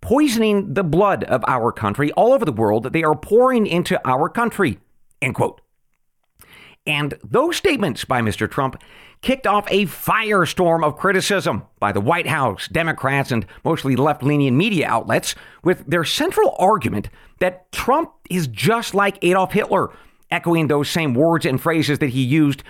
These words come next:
back in Nazi Germany. Now, as listeners probably recall, this is not the first time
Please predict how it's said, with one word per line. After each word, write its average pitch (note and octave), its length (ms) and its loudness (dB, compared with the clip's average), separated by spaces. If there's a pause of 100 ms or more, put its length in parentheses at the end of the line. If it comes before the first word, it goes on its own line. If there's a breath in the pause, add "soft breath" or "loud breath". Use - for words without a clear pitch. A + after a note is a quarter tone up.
(100)
back C3+ 260 -2
in B2+ 120 0
Nazi A#2+ 300 -2
Germany. B2+ 460 -2 (640 soft breath)
Now, G#3 160 0
as G3 140 0
listeners D4 460 2
probably G#3 480 0
recall, D3 440 2
this C#4 180 -2
is F4+ 100 -2
not C#4 160 0
the F3 60 -2
first - 340 0
time - 220 -4